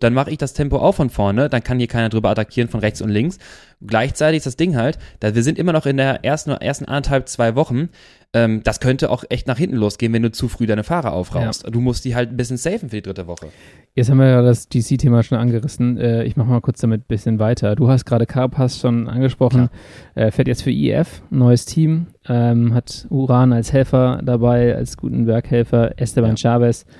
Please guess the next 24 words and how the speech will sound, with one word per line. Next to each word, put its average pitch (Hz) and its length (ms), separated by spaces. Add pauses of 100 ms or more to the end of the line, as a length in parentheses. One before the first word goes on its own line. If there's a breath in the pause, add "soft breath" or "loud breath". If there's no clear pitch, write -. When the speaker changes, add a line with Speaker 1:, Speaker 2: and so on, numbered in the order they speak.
(380 soft breath)
Speaker 2:
Ähm, 107 340 (240)
könnte 139 180
eine 139 80
spektakuläre 123 680
Truppe 143 260
werden, 135 240
wenn 123 140
die 120 100
alle 120 140
drei 120 220
gut 131 180
in 151 60
Form 135 260
sind. 127 260
Dann 110 100
können 120 180
die 120 60
eine 117 140
richtig 90 240
Speaker 1:
Mhm. 82 40
Speaker 2:
geile 110 180
Show 123 220
abziehen. 120 440 (640 soft breath)
Ähm, 113 600